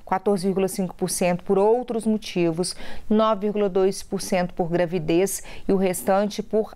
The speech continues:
afazeres domésticos, problemas de saúde e ausência de escola na localidade, vaga ou turno desejado.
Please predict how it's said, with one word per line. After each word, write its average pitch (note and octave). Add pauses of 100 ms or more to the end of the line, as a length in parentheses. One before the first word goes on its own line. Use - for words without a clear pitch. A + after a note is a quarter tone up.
afazeres A3+
domésticos, F#3+ (300)
problemas F3+
de E3
saúde G3 (260)
e D4+
ausência B3+
de B3
escola A3+
na A3
localidade, A3+ (240)
vaga A3+
ou A#3+
turno G3+ (100)
desejado. F3